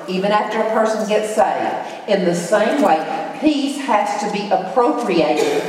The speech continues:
in the soulish realm. And so I, I started saying,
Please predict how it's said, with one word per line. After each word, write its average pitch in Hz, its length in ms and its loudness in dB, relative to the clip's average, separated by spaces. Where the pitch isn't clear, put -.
in 226 220 2
the 254 60 4
soulish 202 600 2
realm. - 300 -4
And 208 160 2
so 208 560 0
I, 202 380 2
I 202 140 0
started 226 420 2
saying, 185 260 0